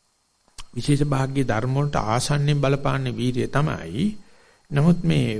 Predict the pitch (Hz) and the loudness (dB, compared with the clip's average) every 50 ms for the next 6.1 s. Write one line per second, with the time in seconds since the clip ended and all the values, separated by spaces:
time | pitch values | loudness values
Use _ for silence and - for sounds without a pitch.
0 | 104 - - _ - 123 110 117 127 139 156 160 175 185 175 175 170 165 160 165 | -8 -10 -16 _ -14 -10 -6 -2 0 0 2 2 2 2 2 2 2 2 0 0
1 | 156 151 - 165 156 147 - 165 160 151 160 170 170 175 180 - - - - 120 | -2 -2 0 0 0 0 -2 -2 -2 -2 -2 -2 -4 -4 -4 -4 -6 -4 -4 -4
2 | 123 123 151 170 170 - - - - - - _ _ _ _ _ - 170 143 143 | 0 0 0 0 0 -4 -10 -16 -20 -20 -20 _ _ _ _ _ -6 -6 -4 -2
3 | 143 123 120 120 110 104 92 85 92 120 175 226 - - - - _ - - - | -2 -2 -2 -2 -2 -4 -6 -8 -8 -6 -8 -8 -10 -12 -18 -20 _ -20 -20 -20
4 | - - - - - - 135 127 139 160 185 214 233 214 175 117 98 104 - - | -20 -20 -20 -20 -4 -2 0 4 4 6 6 6 4 2 2 0 0 0 -2 -4
5 | - - - _ _ _ _ _ _ _ _ _ _ _ - - - 123 131 156 | -6 -12 -18 _ _ _ _ _ _ _ _ _ _ _ -12 -8 -4 -2 0 2
6 | 165 160 | 2 4